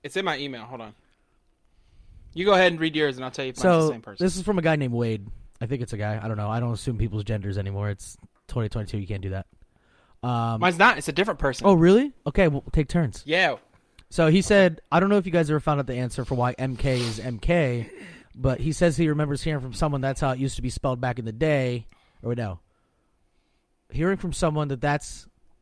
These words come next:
Speaker 2: that that's how it used to be spelled back in the day. It wasn't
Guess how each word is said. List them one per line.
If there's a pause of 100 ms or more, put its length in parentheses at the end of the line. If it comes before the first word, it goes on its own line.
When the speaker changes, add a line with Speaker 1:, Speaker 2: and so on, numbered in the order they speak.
(120)
Speaker 2:
that
that's
how
it
used
to
be
spelled
back
in
the
day.
It
wasn't